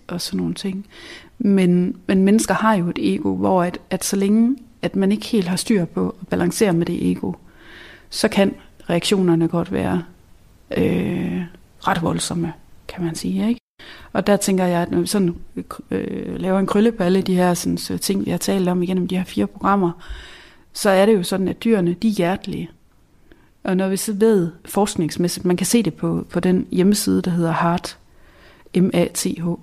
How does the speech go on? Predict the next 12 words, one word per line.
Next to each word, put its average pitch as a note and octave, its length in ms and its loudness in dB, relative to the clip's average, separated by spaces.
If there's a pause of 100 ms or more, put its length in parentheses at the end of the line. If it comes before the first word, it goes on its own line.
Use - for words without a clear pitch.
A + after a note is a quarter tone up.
(460)
punktum - 440 -2
O - 180 0
R E3 120 0
G, - 320 -4
der G3+ 60 -6
kan G3+ 120 0
man G3 100 4
se, - 300 2
der A3 60 -4
kan G3+ 100 0
man F#3 120 2
måle, F#3+ 420 6